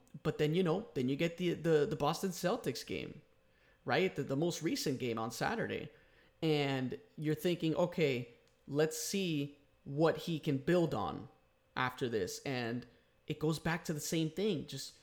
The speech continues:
not getting touches, you know, just not being involved. Didn't look, didn't look interested either.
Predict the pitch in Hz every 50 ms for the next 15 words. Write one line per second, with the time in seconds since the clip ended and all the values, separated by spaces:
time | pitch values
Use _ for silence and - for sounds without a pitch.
0 | _ _ - 123 127 131 127 - - 135 131 123 120 123 - - - 214 214 208
1 | - - 208 196 185 180 175 170 - - - _ _ _ _ _ _ _ _ _
2 | _ _ _ _ - 156 160 139 107 104 - - - 147 - - 196 190 190 185
3 | - 170 175 170 165 151 135 120 - 156 160 165 165 160 160 156 - - - -
4 | - - 196 208 220 202 185 180 185 185 180 180 - - - - 160 147 156 254
5 | 330 370 311 247 202 226 226 226 - 165 170 170 - 214 190 - - - 175 -
6 | - - 131 131 139 170 196 226 220